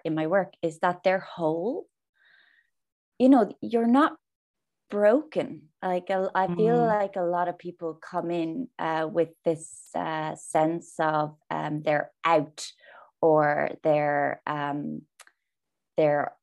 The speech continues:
Speaker 1: out of alignment or, you know, something has gone or, y-, y-, no, on, and just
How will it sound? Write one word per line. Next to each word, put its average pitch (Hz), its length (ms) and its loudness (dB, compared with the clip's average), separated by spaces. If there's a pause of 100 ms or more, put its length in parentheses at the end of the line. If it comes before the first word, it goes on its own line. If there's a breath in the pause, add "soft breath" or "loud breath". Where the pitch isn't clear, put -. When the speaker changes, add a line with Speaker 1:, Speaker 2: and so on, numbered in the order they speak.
(280)
Speaker 1:
out 170 240 6
of 151 180 2
alignment 156 800 2
or, 143 520 -4
you 160 120 -10
know, 143 260 -2
something 160 520 2
has 147 260 -6 (100)
gone 147 720 4
or, 147 440 -6 (300)
y-, 170 100 -8 (140)
y-, - 140 -10
no, 208 380 2
on, 202 360 2
and 180 220 -2
just 214 200 -6